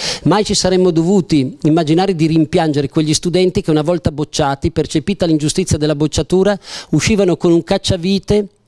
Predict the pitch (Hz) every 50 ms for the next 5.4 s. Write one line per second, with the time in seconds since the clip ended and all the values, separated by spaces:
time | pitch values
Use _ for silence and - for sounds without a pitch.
0 | _ _ _ _ - 175 160 151 175 160 - 208 202 180 160 165 156 156 156 170
1 | 151 139 180 196 196 196 196 196 196 190 170 156 143 143 151 147 151 147 139 139
2 | 135 - _ - 156 170 156 - - 170 165 147 151 151 135 - 165 170 160 -
3 | 180 165 147 139 151 151 156 139 - 165 147 147 156 151 151 151 - 175 165 151
4 | 147 139 143 131 135 143 135 123 135 135 135 131 131 120 - 139 131 131 123 -
5 | - 143 127 110 90 95 98